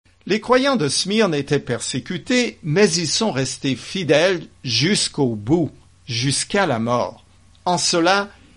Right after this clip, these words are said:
ils sont une illustration vivante de ceux qui, ayant écouté la parole, la retiennent dans un cœur honnête et bien disposé.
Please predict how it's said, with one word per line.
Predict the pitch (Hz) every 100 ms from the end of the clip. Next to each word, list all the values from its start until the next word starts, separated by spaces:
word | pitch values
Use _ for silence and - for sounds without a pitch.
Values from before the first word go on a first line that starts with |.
| - -
ils | 175 185
sont | - 254 247 -
une | 160 151
illustration | 190 160 - - 151 139 190 202
vivante | 127 123 147 170 160 - 151
de | 123 143
ceux | 139 - 214
qui, | 208 - 196 208 - - _ -
ayant | - 175 165 143
écouté | 131 - 110 123
la | 110
parole, | 110 185 190 214 233 233 233 233 220 - - _
la | 127 147
retiennent | 139 147 - 196 214 175
dans | 123 123 127
un | 131
cœur | 131 160 170 151 - _
honnête | 190 165 151 185 175 - 151
et | 135
bien | 110 135 185 160
disposé. | 160 139 - 185 175 156 190